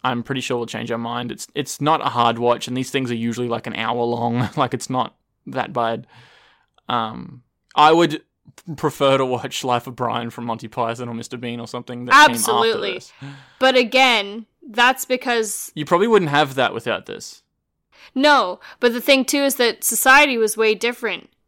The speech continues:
Speaker 2: You actually did have men dressing up as women and behaving like women,
Speaker 1: <laughs>
Speaker 2: and it was funny because it was the seventies and you were allowed to be more controversial.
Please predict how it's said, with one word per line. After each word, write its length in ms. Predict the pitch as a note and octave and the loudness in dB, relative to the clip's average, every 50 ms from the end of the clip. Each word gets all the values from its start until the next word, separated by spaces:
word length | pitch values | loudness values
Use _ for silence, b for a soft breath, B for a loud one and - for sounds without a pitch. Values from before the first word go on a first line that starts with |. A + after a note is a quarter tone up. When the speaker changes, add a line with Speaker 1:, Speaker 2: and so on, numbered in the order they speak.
| _ - | _ -12
Speaker 2:
You 160 | - A#3 B3 C4 | -6 0 4 6
actually 440 | C4 C4+ C4 - - C4+ B3+ C4 | 6 6 6 2 -2 0 0 0
did 240 | G#3 - A#3+ A#3 B3+ | 0 4 4 4 4
have 260 | B3+ B3 A#3+ A#3 G#3 | 4 4 2 2 2
men 320 | G3+ A#3 A#3 A3 A3 A3 G#3+ | 0 -2 0 0 0 0 -2
dressing 320 | A3 A3+ A3+ - - A3+ | -2 -2 -2 -2 -2 -2
up 160 | G#3+ G#3+ A3 | -2 -2 0
as 160 | A3+ G#3 - - | -2 -2 -2 0
women 320 | A3 A3 A3 A3 A3 G#3 | 0 0 0 0 -2 -2
and 100 | G#3 G#3+ | -4 -4
behaving 460 | G#3 G3 G3 G3+ G#3+ G#3+ G#3 A3+ A3 | -4 -6 -2 0 2 2 2 2 0
like 220 | G#3+ G#3 G3+ G3 A#3 | 0 -2 -2 0 0
women, 240 | G#3 G3 G3 F#3+ | -2 -2 -2 -6
Speaker 1:
<laughs> 20 | F#3+ | -6
Speaker 2:
and 80 | G3 | -6
it 60 | F#3+ - | -6 -6
was 140 | G3 - | -6 -8
funny 460 | - - - - G#3+ A3+ A3 G3+ G3 F#3+ | -8 -6 2 2 4 4 4 0 -2 -2
because 300 | G3 G3+ F#3+ G#3+ G#3 G#3+ | -2 -4 -4 -2 -4 -4
it 80 | G3+ | -2
was 140 | - G3+ - | -4 -4 -4
the 100 | G3+ G3+ | -4 -4
seventies 720 | - - - A#3 A3 A3+ A3 A3+ G#3+ G3 F#3+ F#3+ F#3 F#3 | -2 -2 2 2 2 2 2 0 -4 -2 -2 -2 -2 -2
and 100 | G3+ G3+ | -2 -2
you 60 | G3 | -2
were 60 | G3+ | 0
allowed 300 | G3 G3 G3 F#3+ G3 F#3+ - | 0 2 2 2 2 2 0
to 60 | G#3+ | -6
be 140 | G3 G3+ F#3+ | -6 -6 -6
more 160 | F#3+ F#3 F#3 | -4 -6 -8
controversial. 880 | - - G3 F#3+ F#3+ - F3 F3 F3+ F3+ - - - F3 F3+ - G3+ _ | -6 -6 -6 -6 -6 -10 -10 -8 -6 -6 -6 -6 -8 -8 -8 -8 -10 _